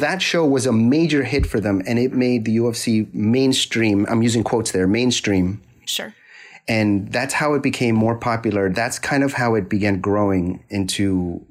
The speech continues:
Speaker 1: what it is now. You know,
Speaker 2: Hmm.
Speaker 1: cut to, like, uh, ten years later, and the U F C signs a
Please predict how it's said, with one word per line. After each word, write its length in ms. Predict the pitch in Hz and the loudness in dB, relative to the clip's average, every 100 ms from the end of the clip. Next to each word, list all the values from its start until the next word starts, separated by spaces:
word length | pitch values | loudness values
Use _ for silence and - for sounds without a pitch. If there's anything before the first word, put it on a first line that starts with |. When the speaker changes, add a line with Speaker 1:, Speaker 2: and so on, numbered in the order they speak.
| _ _ - | _ _ -8
Speaker 1:
what 200 | 101 101 | -2 0
it 140 | 95 | 0
is 160 | 92 82 | 0 0
now. 420 | 90 82 76 98 - | -2 -2 -6 -12 -4
You 120 | 110 | -2
know, 180 | 95 95 - - | -2 -4 -10 -20
Speaker 2:
Hmm. 100 | - | -10
Speaker 1:
cut 280 | 202 127 - | -4 -4 -4
to, 280 | - 123 113 | -2 0 2
like, 440 | 104 95 92 - - - - - - _ | 2 0 -2 -6 -14 -20 -20 -20 -20 _
uh, 220 | 101 87 | -2 -2
ten 240 | 90 135 113 | -2 0 2
years 240 | 107 95 | 2 0
later, 440 | 127 131 98 110 - - - - _ - | 0 0 0 -2 -8 -20 -20 -20 _ -4
and 440 | 101 95 95 92 | 0 2 2 0
the 240 | - - 107 | -4 -2 0
U 120 | 107 | 0
F 80 | 95 | 0
C 160 | - | -2
signs 360 | 101 117 104 98 | -2 0 0 2
a 300 | 95 92 | 2 0